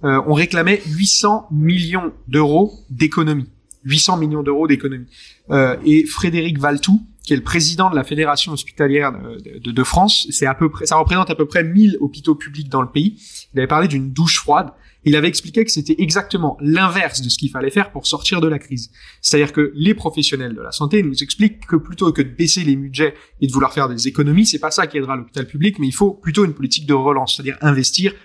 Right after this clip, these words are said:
pour qu'il y ait du meilleur matériel, pour que les gens soient mieux payés, pour qu'il y ait des nouvelles infirmiers, infirmières, enfin bref, du personnel qui soit recruté et que le temps de travail soit positif. Au lieu de ça, ça fait des années que l'État fait l'inverse.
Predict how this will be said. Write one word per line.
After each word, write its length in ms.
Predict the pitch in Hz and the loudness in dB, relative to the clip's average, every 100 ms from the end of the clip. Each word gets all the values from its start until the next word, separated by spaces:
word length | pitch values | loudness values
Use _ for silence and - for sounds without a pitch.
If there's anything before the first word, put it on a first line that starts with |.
| _ _ | _ _
pour 120 | 147 | 0
qu'il 100 | 151 | 0
y 20 | |
ait 20 | |
du 120 | 123 | 0
meilleur 240 | 131 147 147 | 0 2 2
matériel, 440 | 135 139 156 143 | 0 -2 0 0
pour 140 | - 139 | -2 -6
que 80 | 139 | -4
les 80 | |
gens 120 | 127 139 | -2 -2
soient 200 | - 131 | -2 -2
mieux 180 | 139 | 0
payés, 300 | 147 156 185 | 0 0 0
pour 120 | 196 - | -2 -2
qu'il 140 | 147 | -2
y 20 | |
ait 40 | 131 | 0
des 60 | |
nouvelles 280 | 139 156 143 | 0 0 0
infirmiers, 540 | 135 - 135 143 151 - - _ | -6 -8 -10 -8 -8 -10 -20 _
infirmières, 460 | 151 160 147 160 | -2 0 0 -2
enfin 140 | 147 151 | -2 -4
bref, 220 | 139 156 | -2 -2
du 80 | 131 | -2
personnel 460 | 143 - 160 160 | -4 -2 -2 -4
qui 100 | 147 | -4
soit 380 | 139 143 127 - _ - | -4 -2 -2 -4 _ -4
recruté 640 | 135 147 - - 180 190 | 0 0 -2 -2 0 0
et 40 | 139 | -2
que 100 | 135 | -6
le 60 | |
temps 160 | 123 160 | 0 0
de 40 | |
travail 340 | 151 147 170 190 | 0 -2 0 -2
soit 380 | - 147 151 | -2 -2 -4
positif. 420 | - 127 123 - - - - - | -6 -8 -8 -12 -14 -20 -20 -2
Au 120 | 202 | 2
lieu 100 | 185 | 2
de 60 | 151 | 2
ça, 140 | - | 0
ça 120 | 214 151 | -2 -6
fait 120 | 147 | -10
des 240 | 135 151 | -2 0
années 180 | 165 190 | 2 0
que 120 | 185 | -2
l'État 200 | 131 151 | -6 -6
fait 140 | 151 139 | -4 -4
l'inverse. 420 | 123 110 - | -4 -10 -8